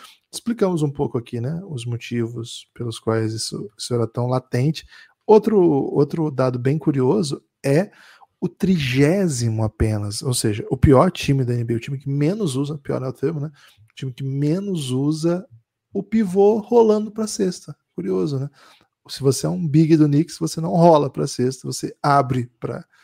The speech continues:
como é um time que usa pick and roll, né? Não, não é um time que despreza a ideia do pick and roll, mas na verdade, assim, você usa o pick and roll, mas você usa o pick, né? Você usa o bloqueio. É um dos times que usa o bloqueio, não usa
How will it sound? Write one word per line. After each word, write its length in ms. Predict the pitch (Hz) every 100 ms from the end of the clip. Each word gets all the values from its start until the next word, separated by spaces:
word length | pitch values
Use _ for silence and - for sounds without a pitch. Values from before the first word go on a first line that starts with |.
| _ _ _ _
como 160 | 139 135
é 40 |
um 40 |
time 220 | 120 131 117
que 160 | 135
usa 320 | 127 226 151
pick 220 | 110 117 117
and 100 | 110
roll, 220 | 196 190
né? 160 | 165 139
Não, 280 | 120 135 143
não 200 | 117 120
é 40 |
um 80 | 117
time 260 | - 117
que 140 | 110 117
despreza 720 | 113 - - 123 139 117 120
a 80 | 123
ideia 280 | 110 117 113
do 100 | 117
pick 220 | 120 117
and 100 | 117
roll, 240 | 143 190 - - - _ _ -
mas 140 | 123
na 80 | 135
verdade, 260 | 139 131
assim, 220 | 156 147 127
você 260 | 123 -
usa 300 | 139 143 147
o 20 |
pick 240 | 139 139 -
and 120 | 135
roll, 280 | 120 131 165
mas 260 | 170 170 165
você 160 | 156
usa 100 | 170
o 40 | 247
pick, 260 | 196 -
né? 120 | 120 139
Você 100 | -
usa 120 | 131
o 40 |
bloqueio. 500 | 147 - - 127 151 - _ _ _ _ 117
É 100 | 127
um 100 | 135
dos 120 | 123
times 280 | - 120 117
que 140 | -
usa 460 | 117 123 127 120 151
o 60 |
bloqueio, 360 | 131 123 - 262
não 100 | 277
usa 200 | 277